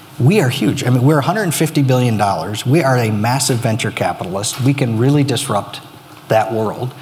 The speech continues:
and go ahead and do that ourselves." And so when, when we got through and spent time, and, and her, the S L T is, it's her top twelve people. We spent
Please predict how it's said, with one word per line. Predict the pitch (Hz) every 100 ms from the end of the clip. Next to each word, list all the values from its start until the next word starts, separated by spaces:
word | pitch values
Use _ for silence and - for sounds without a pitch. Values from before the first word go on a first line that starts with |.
| - -
and | 117 113
go | 120
ahead | 120 113
and | 104
do | 110 139
that | 110
ourselves." | 104 101 - 139 101 95
And | 110 107
so | 139 120 113 - - - - - - -
when, | 139 131 139
when | 135
we | 123
got | 120 139 131
through | 165 196 156
and | 123 113 -
spent | - 139 139
time, | - 151 120
and, | 113 131
and | 135 123 120
her, | 101 - - 165
the | 165 - - - 110 107 - 123 110 107 120
S | 131 -
L | 110
T | - 117
is, | 92 95
it's | 113 113 110
her | 120 110 98 -
top | - 104 87 - - -
twelve | - 107 -
people. | 107 - 98 - 131
We | 131
spent | - 131 113 107